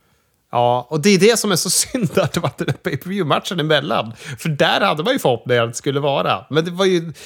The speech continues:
som sagt, det måste ju varit det här som var planen. Och det vart jättebra.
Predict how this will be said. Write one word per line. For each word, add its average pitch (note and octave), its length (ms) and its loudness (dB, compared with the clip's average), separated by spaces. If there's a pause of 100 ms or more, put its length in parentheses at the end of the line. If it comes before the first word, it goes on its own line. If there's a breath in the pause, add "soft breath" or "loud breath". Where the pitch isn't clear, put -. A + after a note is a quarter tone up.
(140 loud breath)
som D3 240 -2
sagt, G#2 280 -4 (100)
det D#3+ 220 -6
måste F3 280 -4
ju D#3 60 -4
varit D3+ 280 2
det C#3+ 60 0
här B2+ 100 2
som A#2+ 140 -4
var G#2+ 100 -4
planen. A#2+ 520 -2 (260)
Och B2 180 -4
det C3 140 2
vart B2 260 0
jättebra. A2+ 500 -8